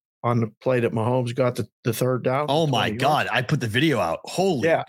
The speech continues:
Speaker 1: I saw it on your Twitter feed. <laughs>
Speaker 2: Jesus, mother. A guy literally has his jersey being ripped o-, off the shoulder pad.
Speaker 1: Just
Speaker 2: Like that, and they, and they called the flag on the Jets,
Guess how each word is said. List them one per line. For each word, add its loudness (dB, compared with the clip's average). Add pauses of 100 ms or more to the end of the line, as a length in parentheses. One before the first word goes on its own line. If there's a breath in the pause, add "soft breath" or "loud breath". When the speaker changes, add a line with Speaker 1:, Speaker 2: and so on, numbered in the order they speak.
(120)
Speaker 1:
I 2
saw 0
it 0
on 0
your -2
Twitter 0
feed. -2
<laughs> -6
Speaker 2:
Jesus, 2
mother. 2
A -6
guy 2
literally 0
has 2
his 0
jersey 0
being 0
ripped 2 (100)
o-, 2
off 2
the -2
shoulder 0
pad. -2 (240)
Speaker 1:
Just 2 (140)
Speaker 2:
Like 0 (380)
that, 2 (480)
and 2
they, 4
and 0
they 4
called 0
the 0
flag 2
on 2
the 2
Jets, 0